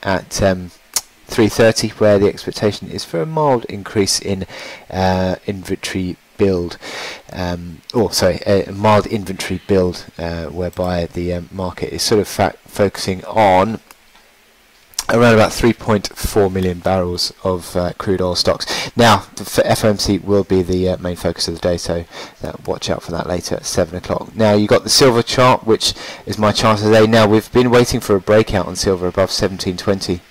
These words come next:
That's a key pivot line over the last few months, actually. And we saw a sharp upside break yesterday on that dollar weakness. Um, so silver remains strong, supported above seventeen twenty. So whilst that remains the case, you're sort of improving the outlook. Look at that bull kiss on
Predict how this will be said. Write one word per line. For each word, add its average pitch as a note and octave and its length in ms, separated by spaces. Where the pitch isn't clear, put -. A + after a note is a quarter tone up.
That's - 240
a F#2 60
key - 260
pivot G2 360
line F#2 260
over F#2+ 160
the F#2+ 140
last F#2 220
few G2+ 160
months, G2+ 260
actually. - 320
And A#2 100
we A#2 80
saw C3+ 200
a A#2+ 60
sharp B2+ 440
upside A2+ 340
break G#2 220
yesterday G#2 340
on G2+ 80
that G2+ 160
dollar G2+ 200
weakness. - 520
Um, F#2+ 440
so - 240
silver A2+ 420
remains G#2 320
strong, G#2+ 320
supported G#2 540
above G2 240
seventeen G2 400
twenty. G2+ 280
So G2 140
whilst G#2 360
that - 160
remains G2 320
the - 80
case, G#2 320
you're - 60
sort - 180
of F#2+ 120
improving F#2+ 600
the F#2+ 80
outlook. F#2+ 400
Look G#2+ 120
at D#2+ 60
that G2 260
bull G#2 200
kiss - 500
on F#2+ 260